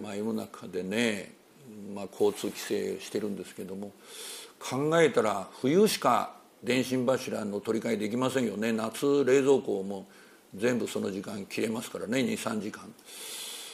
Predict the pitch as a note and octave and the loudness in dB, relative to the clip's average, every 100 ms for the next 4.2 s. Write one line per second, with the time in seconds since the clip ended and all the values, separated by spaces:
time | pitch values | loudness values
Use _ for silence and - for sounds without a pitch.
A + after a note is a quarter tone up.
0 | - - - G2 F#2 F#2 F#2 F2+ F#2 - | -18 -20 -12 -8 -4 -4 -4 -6 -8 -8
1 | - G2+ G2+ G#2 G#2 G2 F#2+ G#2+ G2 F#2+ | -6 -2 -2 -2 -4 -4 -4 -4 -4 -8
2 | F#2 F2+ F2+ F#2+ F#2+ F#2+ F2 G2 - A2 | -10 -10 -10 -12 -12 -10 -8 -6 -4 -4
3 | G#2+ - G#2+ F#2+ - G2+ F#2+ F#2+ F#2 F#2+ | -4 0 0 0 -4 -4 -2 -4 -4 -8
4 | F2+ - | -10 -12